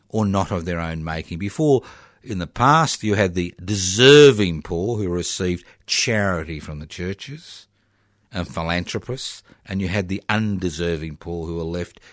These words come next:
to die in their own fecal material.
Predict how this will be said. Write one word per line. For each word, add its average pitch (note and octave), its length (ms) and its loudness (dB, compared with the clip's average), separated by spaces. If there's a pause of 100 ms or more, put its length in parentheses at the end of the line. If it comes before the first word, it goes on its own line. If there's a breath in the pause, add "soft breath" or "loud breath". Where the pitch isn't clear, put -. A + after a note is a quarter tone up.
(160 soft breath)
to F2 80 -8
die E2+ 720 -4
in D#2+ 160 -10
their D#2+ 240 -6
own D#2 300 -6 (320 soft breath)
fecal - 840 -8
material. D#2 680 -14